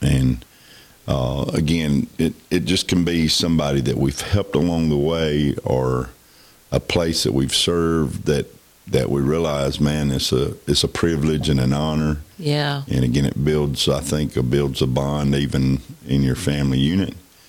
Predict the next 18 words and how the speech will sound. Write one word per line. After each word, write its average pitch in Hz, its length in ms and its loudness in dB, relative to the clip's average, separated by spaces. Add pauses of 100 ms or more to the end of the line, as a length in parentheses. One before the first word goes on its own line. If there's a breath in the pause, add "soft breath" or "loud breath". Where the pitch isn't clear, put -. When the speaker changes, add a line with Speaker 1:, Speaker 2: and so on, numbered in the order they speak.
(400 loud breath)
Speaker 1:
Uh, 65 380 0 (280)
look, 78 260 2
there's 90 240 -2
places 85 540 0
for 85 340 0
you 82 320 2
where 69 200 2
there's 67 260 0
that, 69 340 -2
that 69 320 -2
intimate, 80 560 0 (640 soft breath)
private 80 520 -2
place 76 420 0
for - 160 0
you 71 380 2
and 64 160 0
family, 71 480 0
but, 64 260 -2